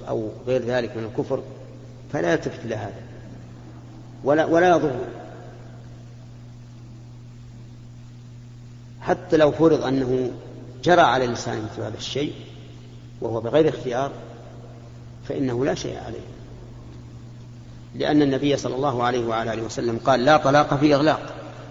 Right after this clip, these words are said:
وإذا كان طلاق الموسوس لا يقع، فهذا أولى بالعفو، ولكن يعرض عن هذا، ولا، و-، ولا يهمه أن، أن يقول له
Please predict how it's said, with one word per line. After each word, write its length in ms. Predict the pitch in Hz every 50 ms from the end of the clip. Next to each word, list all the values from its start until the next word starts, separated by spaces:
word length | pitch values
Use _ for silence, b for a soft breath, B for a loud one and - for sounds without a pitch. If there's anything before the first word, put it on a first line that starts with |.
| - - - - - - - - -
وإذا 260 | 143 135 131 143 135
كان 280 | 131 - 156 143 143 135 - - - - -
طلاق 280 | - 135 143 147 139 -
الموسوس 580 | 131 131 131 135 147 139 - 131 123 120 - 123
لا 80 | 123
يقع، 300 | 120 123 123 - 131 127 - - - - - - - - - - - - - - - - - - -
فهذا 460 | 147 160 160 165 180 165 - 156 143 - - - - - - - - - -
أولى 220 | 175 180 180 165 147
بالعفو، 340 | 131 135 123 139 143 - - - - - - - - - - - - - - - - - - - - - - - - - - - - - - - - - - - - - - - -
ولكن 400 | 117 120 135 139 135 - 143 147
يعرض 260 | 165 165 160 151 127
عن 120 | 123 135
هذا، 220 | 123 135 131 113 - - - - - - - - - - - - - - - -
ولا، 480 | 131 147 170 175 175 175 170 165 143 -
و-، 340 | 135 143 147 151 131 139
ولا 180 | 143 151 160 156
يهمه 560 | 156 147 127 135 139 139 131 117 117 123 113 113 - -
أن، 140 | 120 120 120 123 120 -
أن 120 | 120 120 123
يقول 340 | 123 120 - 120 127 127 127
له 260 | 120 113 120 110